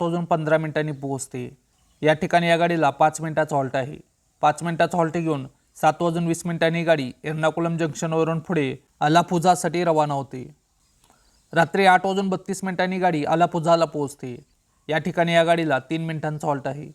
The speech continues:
तीन मिनिटांचा हॉल्ट घेऊन आठ वाजून पस्तीस मिनिटांनी गाडी अलापुझावरून पुढे कोलम जंक्शनसाठी रवाना होते. रात्री नऊ वाजून त्रेपन्न मिनिटांनी गाडी कोलम जंक्शनला पोहोचते.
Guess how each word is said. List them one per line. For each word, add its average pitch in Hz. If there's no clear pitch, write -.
तीन 170
मिनिटांचा 175
हॉल्ट 165
घेऊन 160
आठ 147
वाजून 170
पस्तीस 165
मिनिटांनी 170
गाडी 147
अलापुझावरून 165
पुढे 156
कोलम 160
जंक्शनसाठी 165
रवाना 156
होते. 131
रात्री 160
नऊ 180
वाजून 185
त्रेपन्न 180
मिनिटांनी 180
गाडी 160
कोलम 160
जंक्शनला 156
पोहोचते. 135